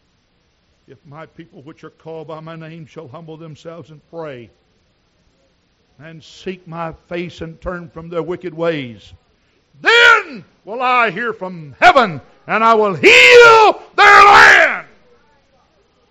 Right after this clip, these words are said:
America needs a healing. This is the reason why that you need to go to the polls next Tuesday, not this coming Tuesday, but a week from this Tuesday. And you need to vote conscientiously.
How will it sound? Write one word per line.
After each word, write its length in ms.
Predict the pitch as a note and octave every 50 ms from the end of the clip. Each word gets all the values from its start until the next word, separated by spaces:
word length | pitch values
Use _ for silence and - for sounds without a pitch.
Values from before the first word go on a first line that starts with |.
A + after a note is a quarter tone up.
| _ _ _ _ _ _ _ _ _ _ _ _ _ _ _ _ _ _ _ _ _ _ _
America 540 | F3 F3+ F3+ C4 D#4+ D4 A#3+ G#3+ - - G3
needs 260 | F#3 F#3 F#3 C3 -
a 80 | D#3+
healing. 460 | B2+ - A#3+ C#4 C4+ A3 D3 A#2+ G#2 _ _ _ _ _ _ _ _ _ _ _ _ _ _ _ _ _ _ _ _ _ _ _ _ _ _ _ _
This 180 | - A#3 - -
is 120 | G#3 D#3
the 80 | D#3 F#3+
reason 340 | G3+ A3+ G#3 C#3+ E3 D#3 C#3
why 240 | F#3 A#3 G3+ F3+
that 160 | E3 D3+ - _ _ _ _ _
you 180 | _ F#3 D4+ F#4+
need 180 | F#4 F#4 F4+ F4+
to 80 | E4 D#4
go 160 | E4 E4 D#4+
to 80 | D4+
the 20 | C#4+
polls 640 | C#4+ - D4 E4+ E4+ D#4 C#4 B3+ A3 G3 D#3+ - F3
next 300 | G3+ G3 G3 _ _ _
Tuesday, 480 | - A3 G#3 F3+ D#3+ C#3 A#2 F#2+ B2
not 240 | B2+ D3+ E3+ E3 _
this 140 | F#3 F3 _
coming 340 | _ E3 E3 D#3+ D3+ C3 A2+
Tuesday, 340 | D#3+ D#3 D3+ C#3 A2+ A#2+ A#2 _ _ _ _ _
but 120 | G#3+ G3+
a 40 | F#3+
week 240 | E3+ G3 G#3 G3+ _
from 160 | E3 E3 C#3+
this 180 | D3+ D3 _
Tuesday. 440 | _ - D#3 C#3 B2+ A2+ _ _ A2 _ _ _ _ _
And 180 | - E3+ E3+ E3
you 140 | G#3 C4
need 160 | B3+ A#3 A3+ G#3+
to 80 | G#3+
vote 220 | - G#3 G#3+ G#3 _
conscientiously. 1040 | - A#3 A3 G3 - G#3 F#3+ F#3 F#3+ G#3+ G3+ - F3 D#3 _ - D#3 C#3 B2 G#2+